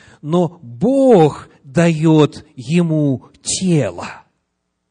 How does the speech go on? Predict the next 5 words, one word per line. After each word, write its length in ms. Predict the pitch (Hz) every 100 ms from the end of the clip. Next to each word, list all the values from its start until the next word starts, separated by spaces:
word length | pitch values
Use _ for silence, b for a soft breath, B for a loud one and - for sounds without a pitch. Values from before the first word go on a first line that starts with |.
| _ _ _ _ _ _ _ _ _ _ _ _ _
как 280 | - 156 196
хочет, 920 | - - 143 117 - 110 110 - - _ _ b b -
и 120 | 147
каждому 840 | 127 - - 196 262 247 233 240 240
семени 680 | - 180 180 170 170 160